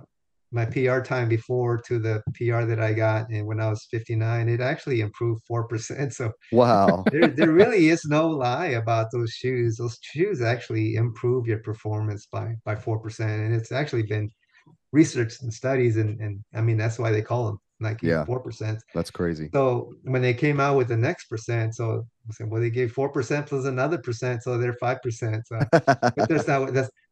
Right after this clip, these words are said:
Speaker 1: that's not what they're called, the, the next percent. So I, I'm, I'm a really big fan of the, the, the Nike Alpha Flies,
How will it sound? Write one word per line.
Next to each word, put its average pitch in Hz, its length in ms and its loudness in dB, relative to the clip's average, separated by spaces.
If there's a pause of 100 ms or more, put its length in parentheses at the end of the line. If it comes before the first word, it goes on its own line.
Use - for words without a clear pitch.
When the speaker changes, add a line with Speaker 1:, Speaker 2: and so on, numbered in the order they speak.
(240)
Speaker 1:
that's 127 160 -4
not 131 160 0
what 120 120 -2
they're 113 120 -2
called, 110 360 0
the, 104 200 -6
the 113 180 -6
next 113 180 -2
percent. 107 340 -8
So 139 160 0
I, - 260 -2 (100)
I'm, 156 220 0
I'm 147 140 -2
a 151 80 0
really 131 240 4
big 113 240 0
fan 110 320 -2
of 104 120 -6
the, 107 320 -6 (200)
the, 107 240 -8 (160)
the 110 120 -4
Nike 107 540 -4
Alpha 104 300 -6
Flies, 107 560 -4